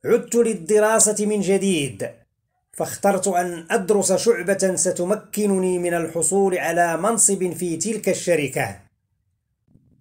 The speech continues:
وبالفعل بعد أن أنهيت دراستي أرسلت سيرتي الذاتية إلى الشركة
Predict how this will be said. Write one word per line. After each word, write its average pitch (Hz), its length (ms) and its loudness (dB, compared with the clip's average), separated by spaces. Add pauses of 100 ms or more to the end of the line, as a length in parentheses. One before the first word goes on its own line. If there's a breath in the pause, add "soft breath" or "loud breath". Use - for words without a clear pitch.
وبالفعل 196 760 0
بعد 190 280 0
أن 214 300 0
أنهيت 202 640 2
دراستي 202 1160 2 (240)
أرسلت 214 520 4
سيرتي 196 680 2
الذاتية 190 720 4
إلى 180 220 0
الشركة 151 640 0